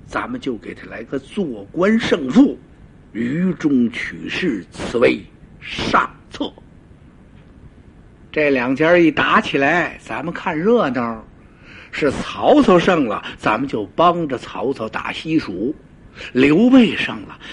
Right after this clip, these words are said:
咱们就帮着西蜀打曹操。灭去一个呀，咱们江东就松一口气，慢慢的再把剩下这个收拾了，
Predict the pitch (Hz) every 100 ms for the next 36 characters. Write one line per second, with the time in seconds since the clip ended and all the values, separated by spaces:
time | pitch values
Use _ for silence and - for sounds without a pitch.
0 | - - - 120 104 - 196 190 127 -
1 | 175 202 175 151 190 - - - - 226
2 | 180 117 - - - - - - - -
3 | 170 160 120 - 135 123 117 160 254 247
4 | 262 214 117 - - - - - - -
5 | 110 117 - 135 123 123 113 120 113 113
6 | 98 - 120 120 117 107 104 107 - 156
7 | 113 - - - - - - 135 120 98
8 | 117 190 226 165 135 - - - - -
9 | - - - - 143 - - - 196 185
10 | 127 117 113 117 107 - 190 202 180 -
11 | 117